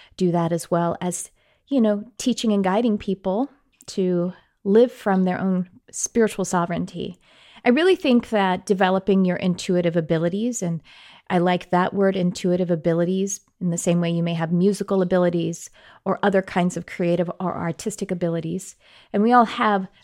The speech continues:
those in, in various, you know, kinds of expressions, that developing your intuitive abilities and, and really being in the, the energy of psychism, of the field,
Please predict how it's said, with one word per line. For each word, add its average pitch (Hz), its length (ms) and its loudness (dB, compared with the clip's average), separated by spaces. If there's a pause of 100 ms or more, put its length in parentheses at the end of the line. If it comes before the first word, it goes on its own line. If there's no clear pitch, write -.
those 196 420 4
in, 175 320 -2
in 170 320 -4 (140)
various, 180 800 0 (140)
you 180 120 -4
know, 170 400 -4
kinds 165 380 -4
of 165 120 -4
expressions, 190 840 -2 (760)
that 226 480 4 (160)
developing 247 460 4
your 220 100 4
intuitive 208 400 2
abilities 185 580 0
and, 165 360 -4
and 180 100 0
really 190 420 2 (220)
being 220 380 6 (100)
in 175 400 2 (140)
the, 175 440 0 (480)
the 175 520 -4
energy 202 600 4
of 165 220 -2 (200)
psychism, 185 680 2 (140)
of 170 220 -6 (200)
the 190 140 2
field, 185 720 0